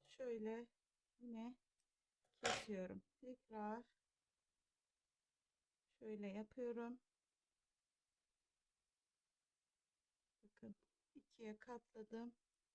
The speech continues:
Bu şekilde püskül yapmak için biraz ip elde ediyoruz. Şöyle yapıyorum. Bize yet-, yetecek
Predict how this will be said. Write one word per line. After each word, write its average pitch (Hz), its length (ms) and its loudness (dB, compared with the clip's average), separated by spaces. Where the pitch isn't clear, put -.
Bu 285 80 -10
şekilde 220 540 2
püskül 214 640 0
yapmak 240 480 4
için 226 440 -10
biraz 233 340 0
ip - 260 -12
elde 185 380 4
ediyoruz. 196 520 0
Şöyle 214 400 -2
yapıyorum. 208 560 -4
Bize 214 200 0
yet-, 214 540 0
yetecek 214 680 -2